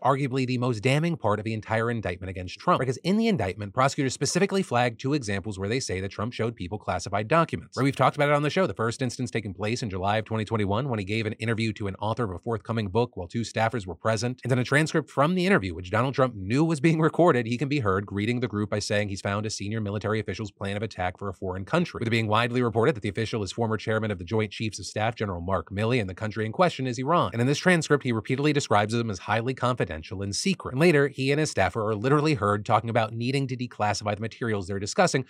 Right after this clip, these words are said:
which is when Trump says the now infamous line, "As president, I could have declassified it, now I can't, you know, but this is still a secret," which of course is absolutely key because it completely contradicts Trump's previous argument that he had declassified all the documents he had. And so in this interview, you have Baier reading that part of the indictment back to Trump and then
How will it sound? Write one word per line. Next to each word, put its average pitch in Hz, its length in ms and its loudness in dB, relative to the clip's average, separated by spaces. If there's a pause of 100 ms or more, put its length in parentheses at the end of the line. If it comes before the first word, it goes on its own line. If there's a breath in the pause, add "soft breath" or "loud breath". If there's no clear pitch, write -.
(100)
which 147 140 -2
is 139 80 2
when 139 160 2
Trump 110 260 0
says 113 140 -2
the 104 80 -2
now 107 200 -4
infamous 160 460 2
line, 104 300 2
"As 143 160 2
president, 143 400 4
I 127 100 0
could 226 220 4
have 170 100 4
declassified 123 720 4
it, 127 160 2
now 196 180 6
I 190 80 6
can't, 139 420 2
you 139 120 4
know, 107 260 2 (180 soft breath)
but 127 120 0
this 190 160 2
is 175 100 0
still 127 340 2
a 165 80 4
secret," 151 520 2
which 190 80 2
of 190 80 4
course 139 260 4
is 131 160 -2
absolutely 123 400 0
key 190 180 -2
because 131 200 -2
it 131 40 -4
completely 143 460 -2
contradicts 120 480 0
Trump's 107 240 -6
previous 196 400 0
argument 104 360 4
that 104 60 0
he 110 100 0
had 101 120 -6
declassified 104 640 0
all 92 120 4
the 95 100 -2
documents 92 440 -4
he 104 80 -6
had. 135 300 4
And 123 100 -4
so 151 140 6
in 151 100 0
this 160 160 0
interview, 160 280 2
you 127 100 2
have 107 80 -6
Baier 113 280 2
reading 127 260 -2
that 147 120 2
part 104 180 2
of 98 40 -4
the 92 100 -2
indictment 95 400 -4
back 95 220 -2
to 107 80 -8
Trump 98 260 -8
and 110 100 -4
then 110 140 -4